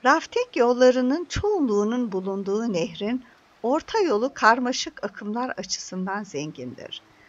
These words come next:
Sadece deneyimli sporcular onlardan üstesinden gelebilir.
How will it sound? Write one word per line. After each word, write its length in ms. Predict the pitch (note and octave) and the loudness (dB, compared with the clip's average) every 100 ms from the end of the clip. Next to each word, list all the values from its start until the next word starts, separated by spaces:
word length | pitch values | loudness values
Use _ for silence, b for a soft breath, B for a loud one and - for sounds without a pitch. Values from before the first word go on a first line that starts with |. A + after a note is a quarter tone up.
| b b | b b
Sadece 680 | - E4 F4+ C#4+ - D4+ C4 | 0 2 4 2 0 0 0
deneyimli 500 | A3 A#3 A#3 A#3+ C4+ | 0 2 0 -2 -4
sporcular 840 | - - G3+ G3 F#3+ F#3 G3 B3+ - | -8 -6 -4 -2 -2 -2 0 -2 -4
onlardan 720 | G3 G3 G3 G3 G3 A3 A#3 | -4 -2 0 -2 -2 -6 -6
üstesinden 840 | F#3+ F#3 - F#3 - F3 F3 F3 F3 | -12 -14 -12 -12 -10 -6 -6 -6 -8
gelebilir. 640 | - D3 - - - - | -10 -10 -12 -16 -16 -18